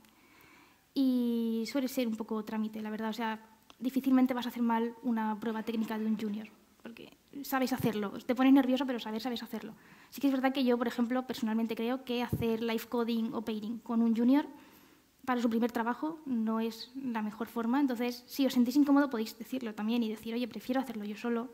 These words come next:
y luego lo comentamos. Que no rechacéis un trabajo porque os van a hacer una entrevista técnica en directo, por favor. <laughs> Y, mm, y básicamente eso. Luego,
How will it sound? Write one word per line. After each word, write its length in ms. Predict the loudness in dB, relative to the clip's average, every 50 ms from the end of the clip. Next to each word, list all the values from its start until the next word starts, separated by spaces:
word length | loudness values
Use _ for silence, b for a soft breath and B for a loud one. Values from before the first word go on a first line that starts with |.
| -16 -12
y 80 | -8 -6
luego 180 | -4 -4 -2
lo 80 | -4 -4
comentamos. 500 | -4 -6 -8 -8 -10 -12 -14 -14 -16 -18 b b b b b b b -2
Que 160 | 0 2 4 6
no 560 | 8 8 8 8 8 8 8 6 4 2 2
rechacéis 520 | 0 2 2 2 0 0 2 2 4 6 6
un 80 | 6
trabajo 320 | 6 6 4 4 2 2 0
porque 240 | 0 0 0 0
os 100 | 0 0
van 160 | 0 0 0 0
a 40 |
hacer 180 | 0 0 0 2
una 120 | 2 2
entrevista 480 | 2 0 -2 -4 -6 -6 -6 -8 -10 -8
técnica 380 | -6 -4 -2 -2 -2 0 0 -2
en 80 | 0
directo, 360 | 0 0 -2 -2 -6 -16 -20 -20 -20 -18 _
por 100 | -12 -12
favor. 340 | -12 -12 -16 -14 -14 -16 -16 _ B B B B B B
<laughs> 340 | -20 B B -16 -14 -6
Y, 400 | 0 2 4 4 4 4 2 2 0
mm, 440 | 0 0 2 0 0 -2 -2 -6 -10 -14 _ -20 -20 b b b b b b b b b b
y 100 | -2 0
básicamente 460 | 0 0 0 2 4 4 4 4 2 -2
eso. 200 | -4 -6 -8 -10 -10 -8
Luego, 520 | -4 0 0 2 2 4 4 4 2 2